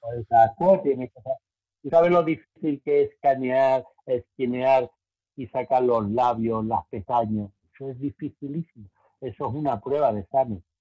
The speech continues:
Otra prueba de examen, la fotografía.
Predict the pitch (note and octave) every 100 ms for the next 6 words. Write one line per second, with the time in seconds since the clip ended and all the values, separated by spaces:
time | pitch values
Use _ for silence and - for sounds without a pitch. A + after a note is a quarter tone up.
0 | _ _ _ - D3+ D#3+ E3 E3 E3+ E3+
1 | D#3+ D3 D#3+ E3 F#3 F3+ - - C3+ C3+
2 | B2 A#2+ G#2+ - F3+ E3 G#2+